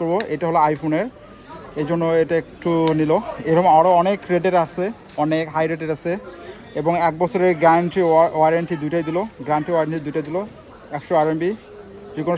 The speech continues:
সমস্যা হয় এক বছরের ভিতরে, তাহলে আমি চেঞ্জ করতে পারবো বা ওরা আমাকে রিপেয়ার করে দিবে। এখন ওনাকে পে করে দিব। আর এটা হলো প্রায় একদম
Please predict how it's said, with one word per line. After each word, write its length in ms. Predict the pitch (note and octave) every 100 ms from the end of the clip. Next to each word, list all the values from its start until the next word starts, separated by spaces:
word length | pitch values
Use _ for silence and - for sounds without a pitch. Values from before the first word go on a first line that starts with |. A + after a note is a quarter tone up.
| E3+
সমস্যা 280 | E3 E3+ F3+
হয় 120 | F3+ E3
এক 60 | D3
বছরের 200 | D#3+ E3
ভিতরে, 180 | D#3 F3 E3+
তাহলে 140 | D#3+
আমি 80 | D#3+ D#3
চেঞ্জ 120 | D#3+ -
করতে 160 | D#3+ D#3+
পারবো 220 | D#3 D#3+ F3 F3 - - -
বা 80 | D3+ D#3
ওরা 100 | E3
আমাকে 180 | D#3+ D#3 D#3+
রিপেয়ার 240 | D#3 F3 E3
করে 120 | E3+ D#3
দিবে। 160 | D3+ F3 A#3+ - - - - - - D3
এখন 120 | F3 F3
ওনাকে 180 | F3 F3
পে 60 | F#3
করে 120 | F#3 F#3
দিব। 100 | F3+ G3+ A3 - - - - - - - - - - - - - D3+
আর 80 | E3 F3+
এটা 120 | A3
হলো 100 | G3 G3+ F#3+
প্রায় 260 | F#3+ F#3+ F#3
একদম 260 | E3+ F#3 F#3